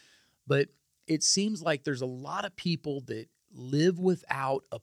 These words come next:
plan. They live without a blueprint. So, Chad, correct me if I'm wrong, but one of the keys to building a house is gonna be the blueprint.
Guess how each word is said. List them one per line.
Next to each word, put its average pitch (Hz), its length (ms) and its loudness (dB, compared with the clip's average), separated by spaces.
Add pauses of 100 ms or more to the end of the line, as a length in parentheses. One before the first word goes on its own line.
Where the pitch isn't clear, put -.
plan. 104 440 -8 (180)
They 117 120 -8
live 127 400 0
without 131 340 -2
a 117 40 -6
blueprint. 110 760 -6 (120)
So, 113 440 -2 (580)
Chad, 170 220 6
correct 180 220 2
me 196 80 2
if 165 100 -2
I'm 143 160 0
wrong, 151 240 4
but 117 160 -10
one 139 180 -4
of 175 80 -2
the 143 60 -4
keys 135 760 -2
to 135 100 -2
building 127 500 0
a 170 60 -2
house 80 580 -6 (240)
is 127 140 -8
gonna 131 200 0
be 135 120 -2
the 135 100 2
blueprint. 190 520 0